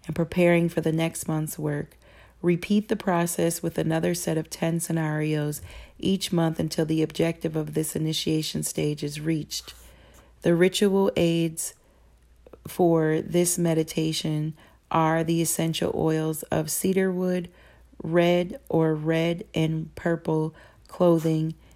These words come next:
and red or purple light. Assignment number two. An uncompromising effort must be made to apply the Men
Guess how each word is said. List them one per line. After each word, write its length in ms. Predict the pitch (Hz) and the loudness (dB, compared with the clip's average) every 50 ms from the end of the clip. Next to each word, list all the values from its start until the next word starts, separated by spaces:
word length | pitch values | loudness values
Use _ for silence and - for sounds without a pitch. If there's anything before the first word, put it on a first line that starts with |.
| - - - | -20 -12 -4
and 360 | - 165 165 160 160 156 151 160 | 0 0 2 2 0 -2 0 0
red 340 | 165 160 160 165 165 - - | 2 2 2 0 -2 -4 -4
or 120 | - 160 156 | -4 -4 -4
purple 480 | - - - 160 160 151 - 156 156 | -4 -4 -4 -4 -4 -4 -4 -4 -4
light. 360 | 151 151 151 147 147 - - - _ _ _ _ _ _ _ _ _ _ _ _ _ _ _ _ _ _ - | -2 -2 -4 -4 -4 -6 -8 -12 _ _ _ _ _ _ _ _ _ _ _ _ _ _ _ _ _ _ -4
Assignment 540 | - 170 - - 180 170 170 175 175 - - | -4 -4 -2 0 0 2 2 2 0 0 0
number 240 | - 170 165 170 170 | -2 -2 0 -2 -4
two. 460 | - - - 170 160 156 156 - - - _ _ _ _ _ _ _ _ _ _ _ - | -4 -4 -2 -2 -2 -2 -4 -6 -10 -14 _ _ _ _ _ _ _ _ _ _ _ -2
An 220 | 170 175 170 - - | 2 2 2 2 2
uncompromising 1080 | - 196 202 214 208 - - 190 185 175 - 180 180 175 170 170 175 165 180 180 - - | 2 4 4 4 2 2 2 0 0 2 0 0 2 2 2 0 0 -2 -2 -4 -2 0
effort 340 | - 165 160 - - 175 170 | 0 0 0 0 0 -2 0
must 260 | 165 165 165 170 - | 0 0 0 0 -2
be 120 | - 185 175 | -4 -2 0
made 320 | 175 170 165 165 170 165 | 0 2 2 0 -2 -4
to 120 | - - 170 | -2 -2 -2
apply 420 | 160 156 - - 165 165 160 170 | -4 -4 -2 -2 0 2 2 0
the 100 | 165 170 | 0 0
Men 340 | 165 160 165 160 165 170 | 0 0 0 0 -2 -4